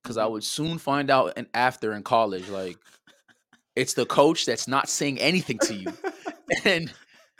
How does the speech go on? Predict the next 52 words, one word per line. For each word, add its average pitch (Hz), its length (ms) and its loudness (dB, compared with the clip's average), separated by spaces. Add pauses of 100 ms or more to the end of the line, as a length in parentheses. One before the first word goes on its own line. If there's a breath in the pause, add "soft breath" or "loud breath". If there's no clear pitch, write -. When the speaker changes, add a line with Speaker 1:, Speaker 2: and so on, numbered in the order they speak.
(220 soft breath)
Speaker 1:
you 185 160 -2
score 185 260 4
forty 196 340 4
straight 202 300 2
on 175 120 2
scout, 170 480 4
and 143 140 -8
he 196 100 -8
doesn't 170 340 0
bat 151 200 6
an 147 80 4
eye. 127 460 4 (120)
<laughs> - 680 -18
That's 165 240 4
the 190 120 2
one 170 180 2
that 151 120 -2
doesn't 135 240 -2
care 165 200 0
about 117 280 -6
you, 110 100 -16
son. 104 320 -14 (120)
Speaker 2:
Yo, 135 260 -2
Speaker 1:
Like - 40 -18
Speaker 2:
it's 139 200 -6
so 156 460 -4
crazy 139 480 -8
when 120 220 -12
it's, 117 180 -16 (100)
when, 123 380 -12
'cause 147 160 -12
he, 190 200 -12
all 262 220 2
coaches 143 320 -10
say 151 100 -2
that. 135 120 -6
It's 151 140 -10
like, 139 400 -10 (360)
"Don't 220 200 -2
be 247 140 -6
mad 175 400 -4
when 135 140 -14
coach 147 220 -6
is 120 100 -12
yelling 123 280 -8
at - 240 -16
you." 156 60 -20 (260)
be - 120 -10
mad 226 340 -4
when 156 120 -10
he's 120 260 -12
not. 113 320 -12